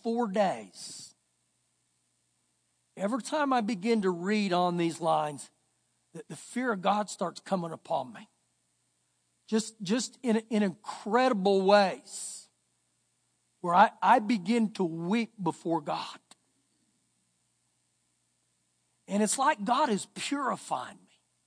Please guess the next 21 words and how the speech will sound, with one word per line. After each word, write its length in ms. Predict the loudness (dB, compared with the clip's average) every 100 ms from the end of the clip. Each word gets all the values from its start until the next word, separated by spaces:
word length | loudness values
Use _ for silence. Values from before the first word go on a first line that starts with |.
| _ _ _ _
Something's 520 | 2 4 4 2 -4 4
happening 540 | 6 6 4 0 4
on 180 | 4 4
the 140 | 4
inside 460 | 2 2 4 6 6
of 60 |
me, 140 | 2 -4 _ _ -6
and 120 | 0
I 100 | 2
like 520 | 2 2 2 -2 -12
it. 320 | -20 _ -18 -18 _ _ _ _ _ _ _ _ _ _ -2
My 140 | 2 2
flesh 500 | 2 10 10 10 2
doesn't 280 | 2 4
like 420 | 4 2 2 -2 -8
it, 100 | -8 _ _ 0
but 220 | 6 8
my 160 | 8 4
heart 420 | 4 8 8 8
likes 480 | 0 -2 -2 -8 -12
it. 180 | -16